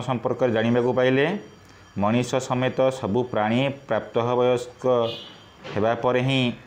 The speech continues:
ପ୍ରଜନନକ୍ଷମ ହେଇଥାନ୍ତି। ଏହି ଅବସ୍ଥାରେ ପହଞ୍ଚିବା ଅବସରରେ କି କି ପରିବର୍ତ୍ତନ ହେଇଥାଏ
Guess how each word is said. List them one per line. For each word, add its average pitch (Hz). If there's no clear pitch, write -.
ପ୍ରଜନନକ୍ଷମ 120
ହେଇଥାନ୍ତି। 120
ଏହି 123
ଅବସ୍ଥାରେ 151
ପହଞ୍ଚିବା 135
ଅବସରରେ 127
କି 131
କି 147
ପରିବର୍ତ୍ତନ 131
ହେଇଥାଏ 131